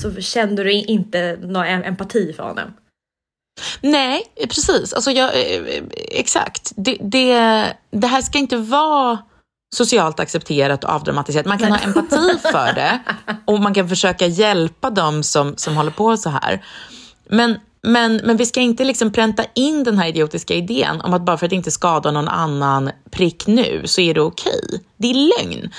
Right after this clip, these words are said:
Speaker 2: Alltså, det,
Speaker 1: Jag fattar.
Speaker 2: och det, det är, liksom, det var som är fullt av lögner i den här artikeln också. Han hittar också på att han har en särskild personlighetstyp. Den, den här,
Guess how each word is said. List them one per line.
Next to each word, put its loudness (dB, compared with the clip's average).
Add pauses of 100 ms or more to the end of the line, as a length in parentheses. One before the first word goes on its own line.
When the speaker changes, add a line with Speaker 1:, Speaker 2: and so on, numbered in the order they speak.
(220)
Speaker 2:
Alltså, 2 (1300)
det, 2 (680)
Speaker 1:
Jag -8
fattar. -8
Speaker 2:
och 4 (240)
det, -12
det 0
är, 0
liksom, -4 (200)
det -6
var 4
som -4
är -4
fullt 2
av 0
lögner 2
i 2
den 0
här 0
artikeln -2
också. -4
Han 0
hittar 0
också 0
på 0
att 2
han 0
har 4
en 2
särskild 0
personlighetstyp. -2 (360)
Den, -2
den -4
här, 0